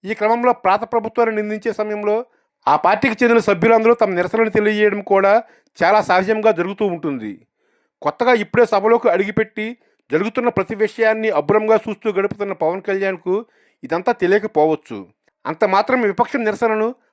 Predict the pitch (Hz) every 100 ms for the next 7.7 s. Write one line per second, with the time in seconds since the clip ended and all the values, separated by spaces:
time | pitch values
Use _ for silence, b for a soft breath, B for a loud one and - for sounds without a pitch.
0 | - 170 202 - 185 233 240 233 233 233
1 | 226 190 175 214 214 - 214 196 196 202
2 | 214 _ _ _ - 151 220 269 233 208
3 | 240 226 214 220 220 208 220 220 180 180
4 | 160 127 113 _ _ _ _ _ 147 196
5 | 233 254 - 190 220 233 233 233 233 175
6 | 196 208 233 214 214 214 214 226 185 196
7 | 214 214 202 196 196 196 202